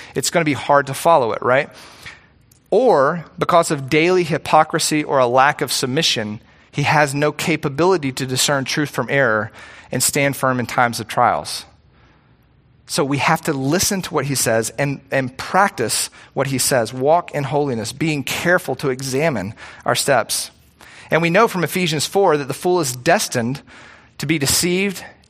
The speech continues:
and to become darkened over time. And you don't want to go down that path.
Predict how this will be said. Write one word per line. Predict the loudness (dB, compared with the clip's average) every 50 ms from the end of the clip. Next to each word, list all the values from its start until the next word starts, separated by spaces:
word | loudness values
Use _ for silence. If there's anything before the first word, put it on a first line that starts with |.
| 0
and | 2 4 4 4 2 0 -4
to | -4 -4
become | -4 -6 -6 -2 0 0 0 0 -2 0
darkened | 2 2 2 2 2 -2 -4 -4 -2
over | -2 -2 -2 -2 -2
time. | -2 0 2 2 2 0 -2 -6 -10 -20 _ _ _ _ _ _ _ _ _ _ _ -8
And | -6 -6 -6 -6
you | -6 -6 -4
don't | -2 0 0 0 0
want | 2 0 0 0 0 -2
to | -4 -2
go | 0 -2 -2 -2
down | 0 0 0 0 2 2
that | 2 2 2 2
path. | 2 2 2 2 2 0 -4 -10 -12 -16